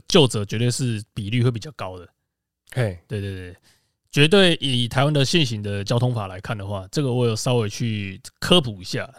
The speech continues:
Speaker 1: 小科普一下啦，吼。
Speaker 2: 可是，那我们台湾目前机车有装行车记录器的比例算高吗？
Speaker 1: 哦，干，你这个问题问得好哦。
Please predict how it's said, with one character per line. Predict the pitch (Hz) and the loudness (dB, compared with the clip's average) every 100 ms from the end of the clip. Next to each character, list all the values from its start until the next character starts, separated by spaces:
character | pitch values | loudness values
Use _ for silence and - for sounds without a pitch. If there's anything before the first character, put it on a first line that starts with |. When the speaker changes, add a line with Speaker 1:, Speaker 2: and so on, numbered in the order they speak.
| - | -8
Speaker 1:
小 | - - - 123 180 | -4 -2 2 4 4
科 | - 160 | 2 -2
普 | 123 101 | -4 -8
一 | 101 | -10
下 | - 98 | -12 -14
啦， | - - | -16 -16
吼。 | 104 _ _ _ | -16 _ _ _
Speaker 2:
可 | - | -2
是， | 147 214 202 156 _ 165 143 | 0 0 -2 -10 _ _ _
那 | 170 170 - | -6 -6 -2
我 | 143 | -2
们 | 131 135 135 | 0 0 -2
台 | 127 139 | 2 4
湾 | 151 151 | 4 2
目 | 170 | 0
前 | 147 113 104 107 - _ _ _ _ _ | -2 -2 -4 -8 -12 _ _ _ _ _
机 | - 165 | -4 -2
车 | 151 165 151 | 0 2 2
有 | 127 104 | 0 -2
装 | 127 123 | -2 -4
行 | 117 | -6
车 | 107 120 | -4 -4
记 | 131 | -4
录 | 127 123 | -6 -6
器 | 123 113 | -6 -4
的 | 101 98 98 117 _ - | -4 -6 -10 -18 _ -14
比 | 107 | -6
例 | 113 127 117 _ _ _ _ | -4 -4 -6 _ _ _ _
算 | - - 117 | -10 -8 -6
高 | 101 101 | -6 -8
吗？ | 98 92 _ | -8 -14 _
Speaker 1:
哦， | - 170 | 4 4
干， | 123 190 | 4 0
你 | 123 | -2
这 | 123 | -2
个 | 165 135 | 0 0
问 | 170 143 | 0 -4
题 | 117 | -2
问 | 147 | -2
得 | 117 | -2
好 | 98 85 | -4 -10
哦。 | 82 | -16